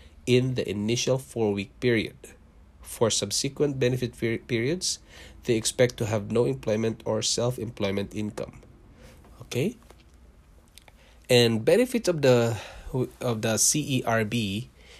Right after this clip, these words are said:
is if you meet the eligibility requirements, you would receive five hundred dollars per week. That's Canadian dollars.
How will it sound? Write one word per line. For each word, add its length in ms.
is 460
if 280
you 380
meet 340
the 80
eligibility 920
requirements, 680
you 80
would 200
receive 600
five 440
hundred 600
dollars 480
per 200
week. 260
That's 200
Canadian 480
dollars. 460